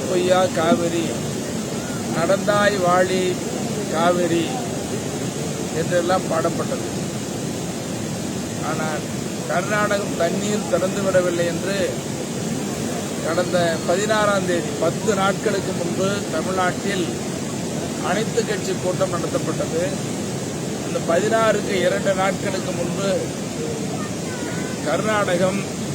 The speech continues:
"தமிழ்நாட்டுக்கு ஒரு சொட்டு தண்ணீர் கூட திறந்து விட மாட்டோம்." நடுவண் அரசால் அமைக்கப்பட்ட ஒழுங்காற்று குழு பரிந்துரையின்படி ஒரு சொட்டு தண்ணீர் கூட வழங்க மாட்டோம் என்று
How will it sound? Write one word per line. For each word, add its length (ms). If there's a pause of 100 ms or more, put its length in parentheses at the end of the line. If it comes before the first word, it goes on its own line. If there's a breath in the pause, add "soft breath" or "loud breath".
"தமிழ்நாட்டுக்கு 840
ஒரு 200
சொட்டு 340
தண்ணீர் 420
கூட 160
திறந்து 400
விட 140
மாட்டோம்." 560 (2500)
நடுவண் 420
அரசால் 500
அமைக்கப்பட்ட 580 (640)
ஒழுங்காற்று 640
குழு 200 (100)
பரிந்துரையின்படி 840 (1400)
ஒரு 300
சொட்டு 360
தண்ணீர் 500
கூட 180
வழங்க 340
மாட்டோம் 480
என்று 220